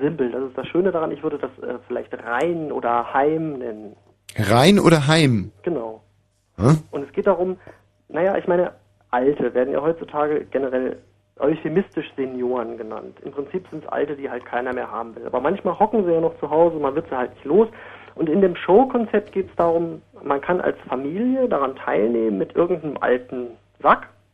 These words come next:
Speaker 1: den
Speaker 2: Mhm.
Speaker 1: man halt loswerden will, weil man will ihn halt ins Heim abschieben.
Speaker 2: Ja.
Speaker 1: Und der Alte weigert sich halt.
Speaker 2: Na klar.
Speaker 1: Und in dem Showkonzept muss man halt als Familie mit so kleinen Rollenspielen vorführen, warum es halt völlig unmöglich ist, mit diesem Alten noch zusammenzuleben.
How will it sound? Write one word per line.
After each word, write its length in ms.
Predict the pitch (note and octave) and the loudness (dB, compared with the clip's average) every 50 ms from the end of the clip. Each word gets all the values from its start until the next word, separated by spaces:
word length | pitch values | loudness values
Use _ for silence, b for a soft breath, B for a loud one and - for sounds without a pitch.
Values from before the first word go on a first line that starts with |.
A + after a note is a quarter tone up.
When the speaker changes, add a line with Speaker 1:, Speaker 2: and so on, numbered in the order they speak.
| _ _ | _ _
Speaker 1:
den 60 | G#2+ A2 | 0 4
Speaker 2:
Mhm. 40 | B2+ | 6
Speaker 1:
man 180 | E3 G#3+ C4+ | 4 4 4
halt 160 | - - - | 0 -6 -6
loswerden 520 | B2+ C#3 F#3 A3+ - - G3+ G3+ G#3 G3+ F#3 | -2 0 0 0 2 2 2 2 2 2 4
will, 200 | F#3+ F#3+ F#3+ F3+ - | 4 4 4 4 2
weil 100 | D3 D3+ | 2 2
man 240 | D3+ D3 D3 C#3 | 2 0 -2 -4
will 120 | C#3+ C#3 D3+ | -8 -6 -6
ihn 140 | C#3+ C3+ C3 | -6 -6 -4
halt 160 | B2+ B2+ B2+ - | -6 -6 -6 -8
ins 140 | C3 - - - | -12 -12 -10 -6
Heim 220 | A2+ A#2 B2+ - | -4 -4 -4 -4
abschieben. 380 | - - - - - B2 A2+ G#2+ | -6 -10 -10 -12 -8 -2 2 2
Speaker 2:
Ja. 180 | G#2+ G2 - - B B B B B B | 4 4 2 -2 B B B B B B
Speaker 1:
Und 100 | - B2+ | -10 -8
der 140 | C3+ - - | -8 -4 0
Alte 220 | B2 D#3 - A3 - | 0 0 2 2 2
weigert 340 | - - G3+ F#3+ D#3 - | 4 6 6 6 6 4
sich 180 | - B2 - - | 2 -6 -8 -4
halt. 220 | - A#2 A2 G2+ - - - _ _ - | -4 -4 -4 -4 -8 -12 -20 _ _ 4
Speaker 2:
Na 140 | A2 C3 | 4 4
klar. 320 | C#3 - - F#2+ E2+ D2+ - - - | 4 4 2 2 2 2 0 -4 -8
Speaker 1:
Und 200 | - B2+ - - | -12 -12 -2 2
in 100 | E3+ B3 | 4 6
dem 140 | C4+ D4 C4+ | 6 4 4
Showkonzept 880 | - - F3 G3 A3 - - A#3+ A#3 - - C4+ C#4 - - _ - - | 2 4 4 4 4 2 -2 -6 -6 -4 -4 -4 -4 -4 -8 _ -10 -4
muss 160 | F3+ F#3 F#3 | -4 -2 0
man 140 | - F3 D#3+ | 0 -2 -2
halt 140 | E3 D#3 - | -2 -2 -4
als 120 | - - - - | -6 -4 -4 -4
Familie 420 | - A2+ A#2+ C3 E3+ A3 C4+ C#4 A3+ | -4 -4 -6 -4 -4 -2 0 0 0
mit 120 | D#3 - | 0 -2
so 60 | - | -4
kleinen 300 | B2 - - A#2 A#2+ B2 | -8 -4 -2 -2 -2 -2
Rollenspielen 880 | A#2+ - C#3+ F#3+ C4 D4+ D4 C#4 - - - G3+ G3+ G#3+ G#3 G#3 G#3 G3+ | 2 4 6 6 6 6 2 2 -2 -8 -10 -2 2 2 4 4 2 -2
vorführen, 520 | - - F#3+ A3 - - - G#3 G3 F3+ | -2 -2 -2 -2 -2 -2 -2 -2 -2 0
warum 160 | D#3+ D#3+ E3+ F3+ | 0 0 -2 -2
es 80 | - | -4
halt 120 | - E3 - - - - | -6 -8 -8 -8 0 2
völlig 340 | B3 D4 D#4 C#4+ - - | 4 4 4 2 0 -4
unmöglich 500 | - F3+ E3+ E3 F3 F3+ - A3 G#3 - | -6 -4 0 0 0 0 0 -4 -6 -6
ist, 160 | - B3+ - - | -10 -12 -12 -14
mit 140 | F3 - | -14 -12
diesem 260 | - G#3+ B3+ C4 A#3+ - - | -8 -6 -4 -4 -4 -2 0
Alten 320 | C3+ D#3 F#3+ - - D#3+ | 0 0 0 -2 -6 -8
noch 160 | D3+ - - - | -8 -8 -10 -12
zusammenzuleben. 720 | C#3+ B2+ B2+ B2+ E3 G#3 - - B3 A3+ A#3+ C4+ D#4+ F4+ | -6 -4 -2 -2 -2 -4 -6 -6 -6 -4 -4 -2 -2 -2